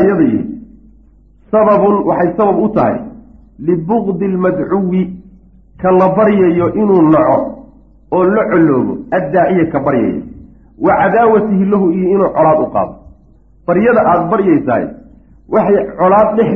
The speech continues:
gelinaysaa adiga kaad baryayso. Inaad isku soo dhawaataan iska badaaye, colnimaad kala qaadaysaan oo waad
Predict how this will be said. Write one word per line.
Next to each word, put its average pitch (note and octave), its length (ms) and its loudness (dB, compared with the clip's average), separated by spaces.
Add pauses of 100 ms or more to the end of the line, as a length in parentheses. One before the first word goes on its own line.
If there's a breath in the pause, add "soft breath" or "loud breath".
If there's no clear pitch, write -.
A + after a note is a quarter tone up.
gelinaysaa F#3 560 0
adiga G3 220 0
kaad D#3+ 240 0
baryayso. C#3+ 320 -2 (340)
Inaad E3+ 220 0
isku - 240 -10
soo F3+ 120 -2
dhawaataan E3 400 0
iska - 200 -4
badaaye, E3+ 420 2 (840)
colnimaad D#3+ 720 4
kala C#3 240 0
qaadaysaan C#3+ 460 2
oo B2+ 140 0
waad B2+ 140 0